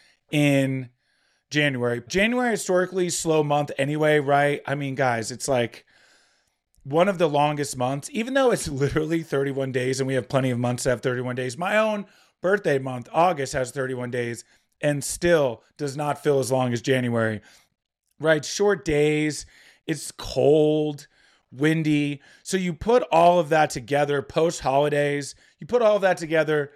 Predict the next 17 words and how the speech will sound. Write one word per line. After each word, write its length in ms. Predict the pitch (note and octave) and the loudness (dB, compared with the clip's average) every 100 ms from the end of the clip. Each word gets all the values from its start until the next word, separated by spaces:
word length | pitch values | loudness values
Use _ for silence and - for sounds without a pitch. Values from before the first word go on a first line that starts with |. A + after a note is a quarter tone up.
| _ _ _ _ | _ _ _ _
historically 880 | G3 F#3 G#3 G3 F#3+ F#3 F3 D#3+ - | -4 0 4 2 2 0 0 -2 -8
slow 320 | - - D#3 | -8 0 2
month 220 | D3 C3+ | 2 0
in 100 | B2+ | -2
January. 400 | A#2+ B2 A#2 A2+ | -4 -4 -4 -8
So 140 | A2 E3+ | -6 -6
we're 100 | F#3+ | -4
not 240 | G#3 G3+ | -2 -2
that 240 | E3 E3 D#3+ | 0 -2 -2
surprised 760 | D3 - C#3 C3+ B2+ A#2 - _ _ _ - | -8 -2 0 0 -2 -6 -12 _ _ _ -2
by 220 | C#3 C#3 | 0 2
this 240 | C3+ C3 | 0 -2
report 640 | B2 A2 - C3+ C3 B2+ - _ _ _ _ _ _ _ _ _ _ _ _ _ _ | -6 -10 -2 0 2 0 -4 _ _ _ _ _ _ _ _ _ _ _ _ _ _
that 420 | C#3 D3 C3+ A#2+ _ _ | -2 2 2 0 _ _
retail 460 | D3 D3+ D#3 E3 C#3+ | -4 -2 -2 0 0
was 140 | C3+ | 0
down. 380 | A#2 C3+ B2+ B2 | -2 -2 -2 -4